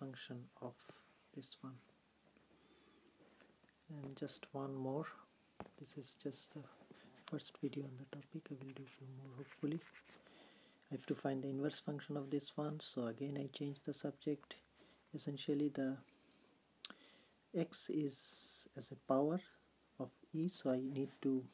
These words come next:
take ln on both sides, ln y, ln e. Ln means the e based logarithm, of course.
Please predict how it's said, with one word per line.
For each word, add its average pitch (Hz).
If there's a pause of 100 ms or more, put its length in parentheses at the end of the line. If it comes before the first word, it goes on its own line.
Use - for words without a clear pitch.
(240)
take 127 (260)
ln 131
on 143
both 139
sides, 151 (160)
ln 135 (260)
y, 135 (1040)
ln 131 (440)
e. 143 (1040)
Ln 135
means 131
the 131 (1900)
e 160
based 139
logarithm, 139
of 139
course. -